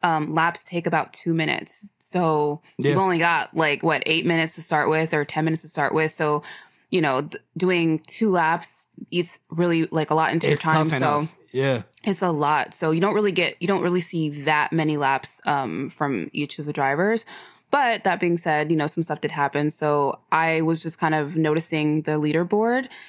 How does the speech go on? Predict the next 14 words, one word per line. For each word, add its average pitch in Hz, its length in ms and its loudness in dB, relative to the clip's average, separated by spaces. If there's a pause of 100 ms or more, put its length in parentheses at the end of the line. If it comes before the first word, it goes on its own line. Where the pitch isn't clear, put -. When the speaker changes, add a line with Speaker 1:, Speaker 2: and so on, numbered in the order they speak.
(200)
Speaker 1:
and 165 460 2
Speaker 2:
Mm-hmm. - 140 -6
Speaker 1:
you 170 60 2
had 143 260 0
Hamilton, 214 680 0
Piastri, 175 560 0
Leclerc 160 580 0
kind 156 180 0
of 151 180 -4
early 156 320 0
on 151 320 2
took 160 300 -6
the 165 100 -2
leaderboard. 180 720 0